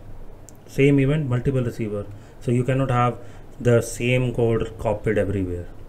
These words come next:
right? So that is why event driven programming is very helpful. And even in your S A P world also, you will see that extensions are now developed based on event driven programming. You will receive and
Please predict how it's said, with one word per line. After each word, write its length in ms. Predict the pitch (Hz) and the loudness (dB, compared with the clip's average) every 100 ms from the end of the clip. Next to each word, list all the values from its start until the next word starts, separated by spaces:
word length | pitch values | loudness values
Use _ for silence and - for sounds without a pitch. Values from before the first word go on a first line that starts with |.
| - | -10
right? 280 | 120 104 151 - - - | -6 -4 -4 -8 -14 -8
So 60 | 123 | 2
that 260 | 120 117 | 4 6
is 140 | 143 139 | 4 4
why 160 | 139 | 4
event 560 | 135 139 131 139 151 143 | 2 0 0 2 2 2
driven 360 | 131 120 127 120 | 0 0 -2 -2
programming 420 | 123 113 113 117 | -2 -2 -2 -4
is 120 | 110 | -4
very 280 | 107 107 117 | -2 0 0
helpful. 420 | 101 98 - 127 | -2 -4 -2 -2
And 200 | 127 123 | 0 -2
even 260 | 120 127 127 | -2 -2 -2
in 220 | 127 - - - - - | -4 -6 -12 -14 -12 0
your 400 | 120 120 117 127 | 4 6 6 2
S 180 | - - | 0 0
A 60 | |
P 240 | - 135 120 | 0 0 2
world 280 | 120 120 | 2 2
also, 320 | 117 110 107 120 | 2 2 0 -2
you 200 | 113 110 | 0 -2
will 160 | 113 | -2
see 400 | - 131 120 120 - - - - | -2 0 2 0 -6 -16 -18 -2
that 240 | 131 117 120 | 4 6 4
extensions 760 | - - 131 135 131 151 147 | -2 -2 -2 0 -2 -2 0
are 180 | 127 117 | 0 -2
now 420 | 117 113 117 117 135 120 | -2 0 0 -2 -6 -2
developed 840 | 120 120 131 127 143 - 147 120 107 | 0 2 2 0 -6 -8 -6 -2 0
based 280 | 120 117 | 0 0
on 140 | 127 117 | -2 -2
event 280 | 113 117 110 | 0 0 0
driven 220 | 104 101 | 0 0
programming. 520 | 98 95 92 92 95 | -2 -4 -4 -4 0
You 80 | 107 | 0
will 100 | 101 | 0
receive 380 | 101 127 127 131 | -2 -2 0 0
and 200 | 135 | 0